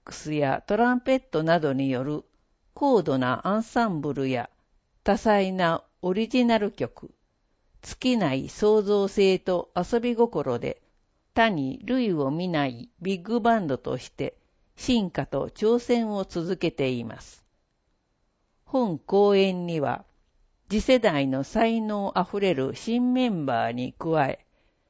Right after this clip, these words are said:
トロンボーン奏者のマーシャル・ギルクスがスペシャルメンバーとして参加。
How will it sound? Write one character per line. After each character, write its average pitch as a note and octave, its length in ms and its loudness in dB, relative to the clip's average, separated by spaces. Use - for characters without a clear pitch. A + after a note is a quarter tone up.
ト A3 120 2
ロ A#3+ 220 6
ン A3 120 0
ボ G#3+ 280 0
ー G#3+ 40 -4
ン G#3 40 -4
奏 G#3 320 0
者 C#3 200 -6
の C3 240 -4
マ A3 280 2
ー A#3 40 0
シ - 160 -6
ャ G3 100 0
ル・ F#3+ 220 -2
ギ A3 160 -2
ル A3 140 0
ク - 160 -18
ス D3 160 -8
が C#3 280 -2
ス - 200 -16
ペ A#3+ 160 2
シ A#3+ 120 -4
ャ A#3 60 0
ル A3 100 -4
メ A3+ 180 0
ン F3 120 -2
バ A#2+ 260 0
ー - 40 -18
と - 140 -8
し - 100 -16
て D3 120 -4
参 C3+ 380 -8
加。 - 240 -10